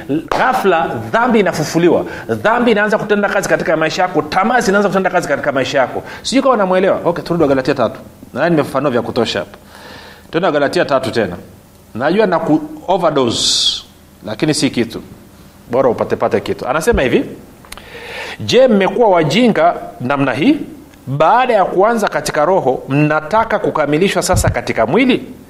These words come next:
Mmepatikana na mateso makubwa namna hii bure, ikiwa ni bure kweli?" Tano, "Basi yeye awapaye roho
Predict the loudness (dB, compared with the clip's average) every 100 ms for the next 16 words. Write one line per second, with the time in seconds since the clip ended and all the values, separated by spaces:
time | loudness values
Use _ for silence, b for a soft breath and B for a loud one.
0 | B B B B 0 2 2 0 0 2
1 | 2 2 2 0 2 0 2 0 0 2
2 | 2 2 2 2 2 2 2 2 2 0
3 | 2 2 4 4 4 4 2 0 -2 -10
4 | -2 2 2 0 B B B -2 0 2
5 | 2 6 6 6 2 2 2 4 2 2
6 | 2 4 2 2 -2